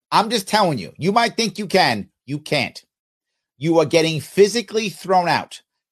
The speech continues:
Physically, the sheriff is coming, kicking in your door,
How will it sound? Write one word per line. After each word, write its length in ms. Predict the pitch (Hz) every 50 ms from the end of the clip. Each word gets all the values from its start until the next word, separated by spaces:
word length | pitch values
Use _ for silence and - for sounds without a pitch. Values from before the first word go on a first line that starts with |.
| _
Physically, 600 | - - - - 196 208 226 185 202 196 - 127 117
the 140 | 101 110
sheriff 440 | 104 - - - 175 185 202 208 -
is 140 | 226 226 -
coming, 480 | - - 190 170 143 123 113 117 131 127 _ _ _ _ _ _ _ -
kicking 360 | - - 196 196 220 220 226
in 180 | 226 226 220
your 140 | 220 226 226
door, 520 | 185 151 175 156 147 139 135 135 139 131